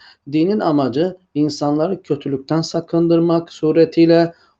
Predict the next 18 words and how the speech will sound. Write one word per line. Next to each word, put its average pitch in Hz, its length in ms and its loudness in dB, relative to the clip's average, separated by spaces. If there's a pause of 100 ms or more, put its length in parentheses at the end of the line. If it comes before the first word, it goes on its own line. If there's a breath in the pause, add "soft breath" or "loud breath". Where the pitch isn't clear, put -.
onlara 147 560 0
dünya 151 400 0
ve 151 40 2
ahiret 139 440 -2
mutluluğunu 139 500 -4
sağlamaktır. 120 800 -4 (460)
Burada 196 340 4
da 156 100 4
anahtar 147 520 0
kelime 127 600 -2 (680)
dünya 139 400 2
ve 147 60 -2
ahiret 127 480 -2
mutluluğunu 131 640 -4 (300)
sağlamak 131 560 -2
olacaktır 110 540 -4
arkadaşlar. 104 600 -8 (200)
Unutmayalım. 107 600 -4